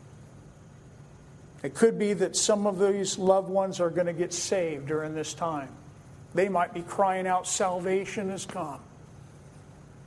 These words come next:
You know, God commissioned the disciples and he commissioned the church in Matthew twenty-eight. It's called the Great Commission. He commissioned us to go out into all the world and to preach the gospel.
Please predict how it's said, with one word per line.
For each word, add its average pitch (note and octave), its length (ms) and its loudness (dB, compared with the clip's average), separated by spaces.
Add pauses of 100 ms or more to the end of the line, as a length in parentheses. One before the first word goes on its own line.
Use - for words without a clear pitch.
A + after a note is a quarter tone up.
(1500)
You G3 80 2
know, G#3+ 160 6
God A3+ 520 4
commissioned F#3+ 800 0 (680)
the F3 80 6
disciples G3 840 4
and E3 100 -6
he D#3 60 -8
commissioned F3+ 600 -2
the F3 60 2
church E3 460 0
in D3+ 100 -4
Matthew E3 360 0
twenty-eight. E3+ 500 -2
It's D3 120 -8
called F#3+ 220 2
the F3 80 -6
Great E3+ 300 -2
Commission. F#3 520 -6 (920)
He A3 100 -4
commissioned G#3+ 800 2
us G3 260 4
to G3+ 80 -2
go G3+ 320 6
out G#3 220 4
into F#3+ 280 -4
all A3 420 6
the A#3 80 -2
world G3 560 2
and F3+ 100 -2
to E3+ 80 2
preach G3+ 440 -2
the G#3 100 2
gospel. G3 640 0